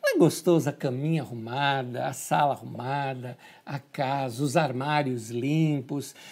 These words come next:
Isso tudo não torna a casa mais agradável? Pois é,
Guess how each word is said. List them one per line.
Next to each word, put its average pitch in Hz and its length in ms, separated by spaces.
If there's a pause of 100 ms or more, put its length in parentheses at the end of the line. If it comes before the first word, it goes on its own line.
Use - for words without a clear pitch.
(100)
Isso 349 240
tudo 240 280
não 185 220
torna 170 360
a - 20
casa 143 320
mais 160 340
agradável? 139 680
Pois 220 240
é, 135 140